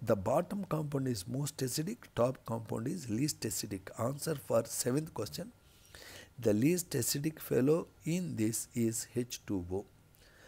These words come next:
The less the acidity is, the higher is P K A, remember. The smaller the P K A, like P H, the better acid. The higher the P K A, the worst acid.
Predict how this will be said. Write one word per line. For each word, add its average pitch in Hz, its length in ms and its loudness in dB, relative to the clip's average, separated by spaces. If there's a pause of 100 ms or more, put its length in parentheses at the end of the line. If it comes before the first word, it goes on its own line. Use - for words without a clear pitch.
(280)
The 120 140 8
less 143 400 4
the 180 240 2
acidity 170 720 0
is, 185 140 0
the 120 200 2
higher 151 340 4
is 202 260 -2
P 202 460 -2 (140)
K 151 80 4 (480)
A, 151 200 2
remember. 95 340 -4 (1040)
The 110 120 2
smaller 147 440 2
the 156 140 0
P 151 180 2
K 160 280 2
A, 170 60 4
like 139 240 2
P 165 200 4
H, 190 180 -2
the 127 120 2
better 117 260 2
acid. 90 280 -2 (600)
The 104 140 10
higher 156 320 8
the 165 160 0
P 160 180 -2
K 165 220 2
A, 175 80 0
the 131 140 -2
worst 107 360 -2
acid. - 280 -2